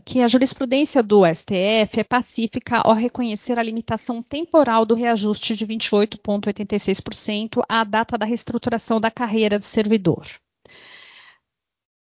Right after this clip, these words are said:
Tal entendimento não implica desrespeito à coisa julgada, mas a constatação de que os servidores por ela abrangidos não fazem jus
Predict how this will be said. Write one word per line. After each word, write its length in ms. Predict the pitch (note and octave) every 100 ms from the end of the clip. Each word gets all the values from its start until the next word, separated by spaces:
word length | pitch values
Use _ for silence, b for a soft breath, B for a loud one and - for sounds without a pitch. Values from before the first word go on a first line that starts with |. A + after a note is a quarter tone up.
| _ _ _ _ _ _ _ _ - A3 - _ - _ -
Tal 220 | - C#4 A#3+
entendimento 720 | A3 G3+ G3 A#3 B3+ A#3+ A#3+
não 160 | B3
implica 380 | C4 - B3+ C4
desrespeito 640 | A#3 A#3+ B3+ - C4 B3 A#3+
à 40 |
coisa 300 | - A3+ A3
julgada, 760 | G#3 G3+ G3 E3+ D3+ D#3+ D3+ - _ _ -
mas 600 | G#3+ G#3+ A#3+ C4 - _ -
a 120 | G3+
constatação 720 | - B3+ C4+ C4+ C4+ - C#4+
de 140 | C#4+ C#4
que 360 | - G#3 D#3+ - _ _ b b b
os 120 | A#3+
servidores 680 | - B3 A#3 B3+ B3+ A3+ -
por 220 | - G3+
ela 160 | F#3 F3
abrangidos 580 | F3 F3+ F#3 A#3+ G#3+
não 240 | A3+ B3+ E4
fazem 520 | - B3+ A#3+ A#3 G#3
jus 400 | G#3+ A3 A#3+